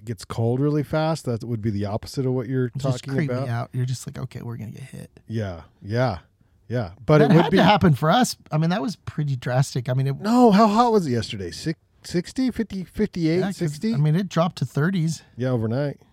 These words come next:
Speaker 1: And it's freaking woke up to snow. I thought we were gonna get away with no snow because, which I don't, I don't care if it snows, but the weather said it was gonna snow, and then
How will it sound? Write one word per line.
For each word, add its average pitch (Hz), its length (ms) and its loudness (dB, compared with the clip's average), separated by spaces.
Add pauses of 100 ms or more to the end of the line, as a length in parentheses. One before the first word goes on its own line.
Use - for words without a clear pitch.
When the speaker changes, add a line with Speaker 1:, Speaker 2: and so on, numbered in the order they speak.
(220)
Speaker 1:
And 123 100 -2
it's - 260 -8 (160)
freaking 127 340 -6
woke 123 240 -2
up 139 140 -8
to 110 80 -8
snow. 143 360 -6 (220)
I 175 100 0
thought 202 220 4
we 143 140 4
were 131 100 4
gonna 120 180 2
get 113 160 -2
away 123 440 0
with 110 240 -6
no 143 240 -2
snow 104 500 -8
because, 110 640 -6
which 170 180 -6
I 143 80 -2
don't, 113 180 -8
I 78 40 -18
don't 90 160 -16
care 95 160 -12
if 85 60 -18
it - 80 -20
snows, 120 360 -6 (1040)
but 143 160 0
the 107 180 -4
weather 175 320 4
said 143 220 2
it - 20 -2
was 120 100 -2
gonna 113 180 -4
snow, 143 600 -2
and 131 220 -2
then 123 340 0